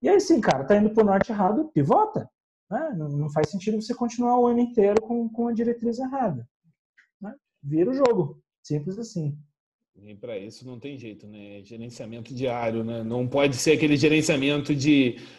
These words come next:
Speaker 2: "Ah, não, o, o objetivo, né, na revisão do objetivo, que é quase no final do ano, ou só no final do semestre", porque, de repente, você perdeu uns seis meses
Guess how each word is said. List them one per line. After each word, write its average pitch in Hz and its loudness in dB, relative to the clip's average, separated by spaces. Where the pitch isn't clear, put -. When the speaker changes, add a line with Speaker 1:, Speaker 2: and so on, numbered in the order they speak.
Speaker 2:
"Ah, 202 0
não, 190 4
o, 175 4
o 180 6
objetivo, 165 2
né, 170 0
na 156 0
revisão 170 2
do 190 4
objetivo, 165 2
que 175 -4
é 165 4
quase 175 0
no 165 -2
final 165 -4
do 151 0
ano, 202 0
ou 170 2
só 196 2
no 175 -6
final 180 -6
do 160 -6
semestre", 175 -6
porque, 185 -2
de 151 -4
repente, 165 -8
você 170 -8
perdeu 156 -6
uns 160 -12
seis 165 -6
meses 165 -10